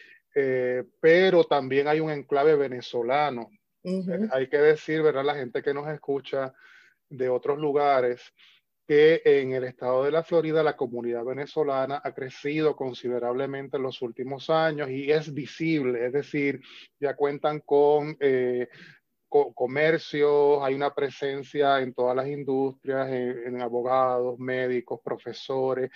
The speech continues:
Speaker 1: o sea, que están presentes, que no solamente son los puertorriqueños los que, eh, ocupan Orlando, aunque siguen siendo una comunidad, digamos,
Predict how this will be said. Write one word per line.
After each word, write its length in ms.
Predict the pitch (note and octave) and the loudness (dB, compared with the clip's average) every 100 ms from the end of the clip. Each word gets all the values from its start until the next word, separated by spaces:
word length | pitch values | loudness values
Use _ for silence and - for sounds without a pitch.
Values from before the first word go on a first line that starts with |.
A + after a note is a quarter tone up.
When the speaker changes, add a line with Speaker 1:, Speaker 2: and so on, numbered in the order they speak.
| - - | -18 -6
Speaker 1:
o 40 | |
sea, 120 | E3 D3+ | -4 -2
que 100 | B2+ | -4
están 360 | - D#3 E3 | -2 -2 -2
presentes, 760 | C#3+ C3 - - D3+ C3+ A#2+ - | -6 -8 -6 2 2 0 -12 -12
que 140 | B2+ | -10
no 100 | B2+ | -8
solamente 500 | D3+ D3 C#3+ C#3+ D3 | -4 -2 -2 -4 -6
son 180 | D3 C#3 | -4 -4
los 100 | C3+ | -2
puertorriqueños 840 | C#3 C3+ B2 B2 - C3+ C3 C#3+ | -6 -6 -8 -8 -6 -6 -4 -6
los 200 | C3 B2+ _ | -6 -6 _
que, 240 | C3 B2 _ - - - _ _ - | -6 -6 _ -20 -20 -20 _ _ -8
eh, 100 | - | -4
ocupan 460 | C3+ C#3 C3 C#3+ D3+ | -4 -4 -4 -2 2
Orlando, 480 | E3 D#3 D#3 E3 - | 4 4 4 2 0
aunque 300 | C#3+ B2 C#3+ | -2 0 -4
siguen 340 | C#3+ C3+ D#3 | -2 -4 -4
siendo 460 | - D3 D3 D3 C#3+ | -6 -4 -4 -2 -2
una 180 | B2+ | -2
comunidad, 680 | B2+ C3 C3+ C3+ C3 B2+ C3+ | -4 -4 -4 -4 0 2 0
digamos, 640 | B2+ B2 B2 C3 C3+ B2 | 0 -2 -4 -6 -8 -8